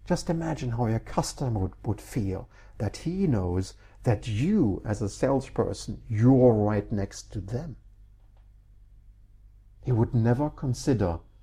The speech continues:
going anywhere else. So take action. Think about what is the purpose of your actions now, and make, and what specific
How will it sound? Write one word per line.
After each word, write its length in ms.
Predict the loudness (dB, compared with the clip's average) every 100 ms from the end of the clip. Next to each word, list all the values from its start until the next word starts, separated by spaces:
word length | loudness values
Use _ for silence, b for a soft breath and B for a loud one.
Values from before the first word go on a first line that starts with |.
| -18 -4
going 320 | 0 0 0
anywhere 340 | 2 2 2
else. 400 | 0 -6 -12 -18 -20 -20 -20 -20 -20 -20 -20 -20 -20 -20 -20 -20 -20 -20 -20 -20 -20 -20 -20 -20 -20 -20 -20 -20 -20 -20 -20 -16
So 140 | 4 4
take 360 | 8 8 8
action. 500 | 6 2 0 -4 -6 -8 -18 -20 -20 -20 -20 -20 -20 -20 -20
Think 300 | 2 4 4
about 340 | 2 2 -2 -12 b b 4
what 220 | 6 6
is 160 | 4
the 100 | 2
purpose 680 | 0 4 8 8 8 0 -2 4
of 380 | 4 4 2 10
your 380 | 12 12 8 4
actions 640 | -2 -2 -8 -8 -8 -6
now, 320 | -4 -4 -8 -16 -20 -20 -20 -20 -4
and 180 | 2 2
make, 320 | 4 2 0 -14 -20 -20 -18 2
and 220 | 4 6
what 180 | 4 0
specific 720 | -4 -8 -8 2 4 4 2